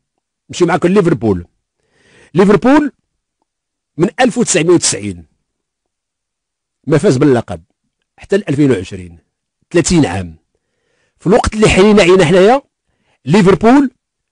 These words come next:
دا حداش لقب بواحد اللاعبين، هو العصر الذهبي ديال ليفربول اللي كان فيه دالغليش وماكديرموت وكينيدي وتومسون،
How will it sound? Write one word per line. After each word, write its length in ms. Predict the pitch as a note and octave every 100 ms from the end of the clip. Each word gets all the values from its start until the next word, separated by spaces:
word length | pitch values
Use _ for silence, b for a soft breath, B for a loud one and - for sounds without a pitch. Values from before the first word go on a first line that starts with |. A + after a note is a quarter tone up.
| _ B2
دا 200 | A#2+ -
حداش 420 | - D3 A#3 G#3
لقب 440 | F#3 D#3+ C#3+ A#2 - _ _ _ _
بواحد 460 | A#2 G2+ - A#2+
اللاعبين، 880 | C3 C3+ F#3+ D3 D3+ C#3 F3 A3+ A3 - _ _ _ _ _
هو 180 | A#2+ E3+
العصر 420 | F3 D3 G#2+ -
الذهبي 580 | D#3 G#2+ G3+ D3 D3 A#2+ - _ _ _ _ A2
ديال 220 | A2 D#3+
ليفربول 600 | D#3+ C#3+ C#3 A#2 F#2+ E2 _ _ _ _ _
اللي 140 | A#2 C#3
كان 200 | C3+ A#2+
فيه 160 | C3+
دالغليش 800 | G2+ A#2+ G2 G2+ C3 A2+ G#2+ -
وماكديرموت 1040 | A2 - G2+ A2 G#2+ B2+ A#2+ A2 G2 G2+ A2
وكينيدي 840 | - - D3 B2 A2+ G#2+ B2+ A#2
وتومسون، 680 | G#2+ - E3+ C3 D#3 D3+